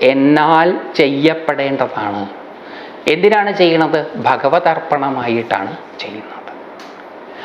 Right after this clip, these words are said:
അങ്ങനെ ഭഗവത്, അപ്പം കാഴ്ചപ്പാട് മാറി. സാധാരണഗതിയിൽ എന്ത് പ്രവൃത്തി ചെയ്യുന്നതും തനിക്ക് വേണ്ടിയിട്ടാണ്,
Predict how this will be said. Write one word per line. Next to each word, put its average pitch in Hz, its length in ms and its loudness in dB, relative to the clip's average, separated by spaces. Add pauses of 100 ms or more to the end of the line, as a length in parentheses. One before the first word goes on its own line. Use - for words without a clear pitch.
(140)
അങ്ങനെ 190 500 0 (360)
ഭഗവത്, 180 420 4
അപ്പം 175 320 2
കാഴ്ചപ്പാട് 208 480 2
മാറി. 220 340 2 (1120)
സാധാരണഗതിയിൽ 196 920 4
എന്ത് 175 320 6
പ്രവൃത്തി 185 460 4
ചെയ്യുന്നതും 185 840 4 (200)
തനിക്ക് 160 280 2
വേണ്ടിയിട്ടാണ്, 220 540 6